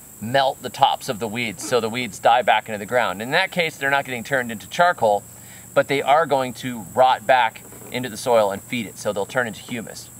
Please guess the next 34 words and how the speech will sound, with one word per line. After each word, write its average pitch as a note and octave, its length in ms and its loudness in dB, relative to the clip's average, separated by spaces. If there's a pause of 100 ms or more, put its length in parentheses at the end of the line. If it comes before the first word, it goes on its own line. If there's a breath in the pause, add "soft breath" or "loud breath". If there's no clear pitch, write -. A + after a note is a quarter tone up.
(120)
rather G2 280 2
than D#2 140 -14
char. - 380 -2 (500 loud breath)
But C#3 180 4 (340)
fire B3 340 2
is F3 140 0
a D#3+ 60 -4
good A#3 220 0
way G#3+ 360 2 (580)
to - 100 -10
take D#3+ 240 -2
weeds C#3+ 400 -6 (600)
and B2+ 160 -2
turn C#3+ 180 0
them B2+ 100 -6
into A2+ 160 -10
something G#2 320 -8
useful, G2 420 -10 (140)
whether G#2+ 260 0
it's D2+ 100 -12
biochar B2+ 680 2 (560 loud breath)
or - 160 -2
ashes, A#2+ 540 -2 (500)
or C3 260 4
if G#2+ 160 -8
you're G#2 80 -8
just A2+ 320 -12
melting A2+ 460 0
them G2+ 120 -6
down A2+ 300 0
a G2+ 40 -2
little G2+ 220 -2
bit G#2 340 -2
and, E2 280 -12